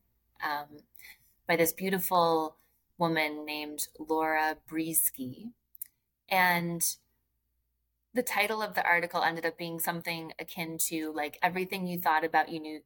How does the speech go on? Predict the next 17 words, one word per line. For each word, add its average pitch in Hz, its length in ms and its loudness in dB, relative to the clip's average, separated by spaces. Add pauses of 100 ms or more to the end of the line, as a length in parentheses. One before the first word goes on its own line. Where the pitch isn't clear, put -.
you 170 140 -6
knew 165 220 -4
about 160 260 4
resilience 147 540 -6
is 135 160 -10
wrong," - 220 -20 (680)
right? 139 300 -4 (320)
And 185 100 6
I 185 80 8
was 185 160 -4
like, 214 300 2 (500)
"Laura, 254 680 6 (200)
thank 285 320 2
you 311 80 4
for 294 180 0
seeing 247 500 0
me," 214 400 -6